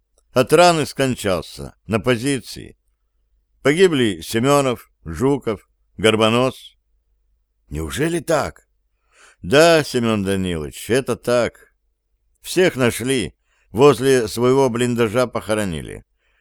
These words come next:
Мстить будем за них до самого конца. Откопали вашу винтовку, почистили, пирамиду поставили. Сохранилась? Ждет вас, не дождется.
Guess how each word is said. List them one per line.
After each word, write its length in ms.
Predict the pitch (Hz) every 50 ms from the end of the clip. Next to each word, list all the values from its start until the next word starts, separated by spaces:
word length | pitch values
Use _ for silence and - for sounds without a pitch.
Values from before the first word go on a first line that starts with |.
| _ _ -
Мстить 500 | 104 120 117 - - 120 139 147 147 147
будем 340 | 160 165 156 160 151 135
за 140 | 117 139 143
них 340 | 135 123 104 80 - - 80
до 140 | 90 107 98
самого 420 | - 113 113 120 123 127 127 127
конца. 680 | 110 - 127 117 104 82 - - 101 107 113 110 92 - _ _ _ _ _ _ _ _ _ _ _ _ _ _ -
Откопали 520 | 113 127 - - 165 156 185 196 190 180
вашу 360 | 156 151 156 156 139 - 151
винтовку, 680 | 147 143 143 117 - 143 135 123 - - 104 92 - _ _ _ _ _ _ _ -
почистили, 640 | 131 123 - 147 156 139 - - 120 110 90 - _ _ -
пирамиду 420 | 120 120 120 120 127 135 131 127
поставили. 680 | - 127 120 - - - 120 117 107 101 85 73 67 _ _ _ _ _ _ _ _ _ _ _ _ _ _ _
Сохранилась? 920 | - - 107 92 107 120 117 107 110 117 139 151 139 92 - - _ _ _ _ _ _ _ _ _ _ _ _ _ _ -
Ждет 640 | - 82 69 85 92 95 123 123 123 123 123 - -
вас, 280 | 113 113 104 90 - -
не 140 | 98 110 107
дождется. 920 | 107 113 107 101 98 92 104 110 107 104 101 95 - - - - 67 -